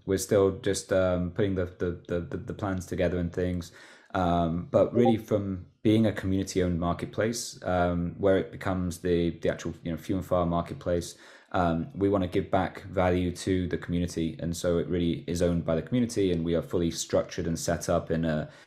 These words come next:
in, in a, in a kind of decentralized and, uh, a,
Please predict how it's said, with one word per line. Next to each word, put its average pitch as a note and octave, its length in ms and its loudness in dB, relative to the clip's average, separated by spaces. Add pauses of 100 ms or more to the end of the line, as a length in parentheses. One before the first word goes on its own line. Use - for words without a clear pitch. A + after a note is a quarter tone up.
(200)
in, E2 320 2
in E2+ 100 0
a, D#2+ 260 -2
in E2 80 0
a D#2+ 200 -2 (100)
kind E2+ 160 -8
of D2+ 140 -10 (480)
decentralized E2+ 880 2
and, D#2 400 0
uh, D2+ 320 -2
a, D#2+ 360 -4